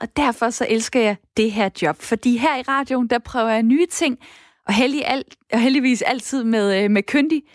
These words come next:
vejledning. Og sidst i udsendelsen, der tager jeg hul på, hvordan man fermenterer. Øh, hvad kan det? Hvorfor skal man komme i gang med det? Og jeg er sikker på, at, øh, dig, der lytter med, også får nogle fif med på vejen.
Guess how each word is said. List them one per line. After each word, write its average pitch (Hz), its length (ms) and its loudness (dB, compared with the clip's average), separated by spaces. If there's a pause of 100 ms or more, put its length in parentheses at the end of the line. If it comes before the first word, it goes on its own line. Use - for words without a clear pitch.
(180)
vejledning. 262 580 -4
Og 214 80 -8
sidst - 300 -2
i - 80 -4
udsendelsen, 233 580 0 (400)
der 226 80 0
tager 269 180 -2
jeg 247 60 0
hul 233 160 2
på, 254 200 0
hvordan 214 380 0
man 302 160 4
fermenterer. 220 760 0 (360)
Øh, 202 220 2
hvad 214 160 2
kan 202 320 -4
det? 311 220 2 (260)
Hvorfor 214 340 -2
skal 233 220 -4
man 214 140 0
komme 202 220 0
i 190 40 -4
gang 226 260 0
med 180 160 2
det? 208 160 0
Og 196 80 0
jeg 190 80 4
er 185 40 4
sikker 233 260 0
på, 226 180 0
at, - 320 -4
øh, 185 60 2
dig, 180 140 2
der 185 220 0
lytter 190 220 -2
med, 180 220 2 (320)
også 214 260 -2
får 208 200 -4
nogle 185 160 -6
fif - 460 -2
med 175 260 2
på 190 160 -2
vejen. 135 360 -4